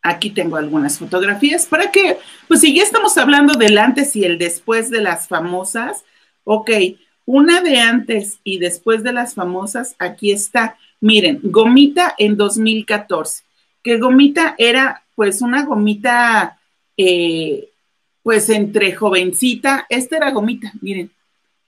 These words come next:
dos mil catorce. Y después Gomita en dos mil diecisiete. En esa foto no se alcanza a ver bien,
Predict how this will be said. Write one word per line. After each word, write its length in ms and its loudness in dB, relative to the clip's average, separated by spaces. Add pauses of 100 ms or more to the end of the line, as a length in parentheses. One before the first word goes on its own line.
dos 340 0
mil 280 4
catorce. 720 -2 (960)
Y 140 -2
después 520 0
Gomita 640 0
en 240 0
dos 180 -2
mil 260 -4
diecisiete. 840 -4
En 60 -2
esa 200 -4
foto 280 -4
no 100 -6
se 120 -4
alcanza 340 -2
a 60 -2
ver 160 -2
bien, 320 -2